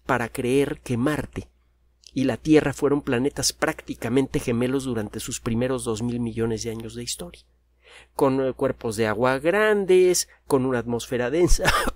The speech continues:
<coughs> y probablemente con química similar. Si lo que sospechamos sobre la vida es correcto,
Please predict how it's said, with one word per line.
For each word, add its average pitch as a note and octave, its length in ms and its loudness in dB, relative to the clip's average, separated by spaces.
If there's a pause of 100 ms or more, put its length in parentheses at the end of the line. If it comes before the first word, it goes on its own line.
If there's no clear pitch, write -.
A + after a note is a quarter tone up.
(500)
<coughs> - 580 -10
y - 80 -2
probablemente D3 840 2
con A2+ 260 -10
química A#2+ 480 -8
similar. A#2+ 680 -6 (1300)
Si - 240 0
lo C3 140 0
que C3+ 120 -4
sospechamos F3+ 920 2
sobre C3 280 0
la A2 140 -2
vida C3 280 0
es C3 140 -2
correcto, - 540 -4